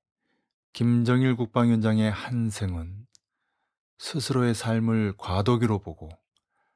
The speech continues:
앞으로는 김일성 주석을 보좌하며 뒤로는 김정은 제일 비서를 육성하는 가장 어려운 일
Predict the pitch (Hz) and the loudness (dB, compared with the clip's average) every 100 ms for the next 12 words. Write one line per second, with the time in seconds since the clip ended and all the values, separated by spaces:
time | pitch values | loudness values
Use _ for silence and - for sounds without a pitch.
0 | _ _ _ - 101 - 120 113 117 113 | _ _ _ -6 -6 -4 0 2 2 2
1 | 110 101 - 113 110 - 120 104 - 104 | 0 -2 -2 0 0 0 -2 -2 -4 -2
2 | 104 98 - 95 92 90 85 82 80 95 | -2 -4 -6 -6 -4 -4 -4 -8 -10 -12
3 | 120 _ _ _ _ _ _ _ _ _ | -16 _ _ _ _ _ _ _ _ _
4 | - 107 110 110 107 98 95 - 107 107 | -2 2 2 2 0 -2 -6 -4 -2 0
5 | 117 117 117 113 104 - - 110 113 113 | 0 2 2 0 -4 -8 -8 0 2 2
6 | 104 104 107 107 95 104 - - 113 80 | 0 -2 -2 -2 -2 -6 -6 -2 -2 -2
7 | 78 76 _ _ _ _ _ _ _ _ | -8 -14 _ _ _ _ _ _ _ _
8 | - - 110 117 120 - - 104 101 92 | -8 -4 0 2 0 -4 -4 -2 -2 -2
9 | 87 78 73 | -6 -10 -12